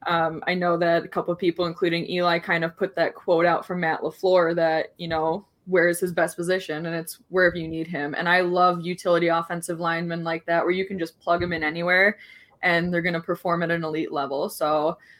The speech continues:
it's awesome to have him locked in, especially, you know, there's been just a carousel of this offensive line going around all year with the injuries and whatnot. So it's nice to know, like,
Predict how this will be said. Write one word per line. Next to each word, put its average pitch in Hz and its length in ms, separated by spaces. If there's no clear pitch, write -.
it's 175 140
awesome 190 380
to 185 60
have 170 240
him 180 160
locked 170 300
in, 175 360
especially, 175 540
you 175 140
know, 160 380
there's 175 200
been 175 120
just 165 280
a - 40
carousel 185 800
of 165 160
this 170 180
offensive 165 480
line 170 300
going 165 180
around 160 260
all 151 140
year 185 560
with 170 120
the - 120
injuries 180 380
and 180 80
whatnot. 170 400
So 175 140
it's 160 140
nice 170 220
to 180 120
know, 170 300
like, 156 340